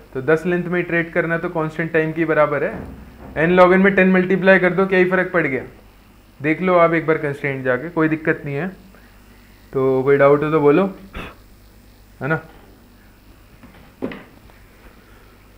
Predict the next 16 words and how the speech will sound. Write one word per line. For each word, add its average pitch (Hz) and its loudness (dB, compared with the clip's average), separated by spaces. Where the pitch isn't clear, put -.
बढ़िया 139 4
प्रॉब्लम 156 6
है, 214 0
लेकिन 160 2
आसान 170 4
भी 196 2
है 196 -2
अगर 135 4
आपको 135 0
कॉन्सेप्ट्स 143 -2
क्लियर 151 2
है, 190 -2
क्या 139 2
कंपैरेटर 143 -2
करता 131 0
है। 175 0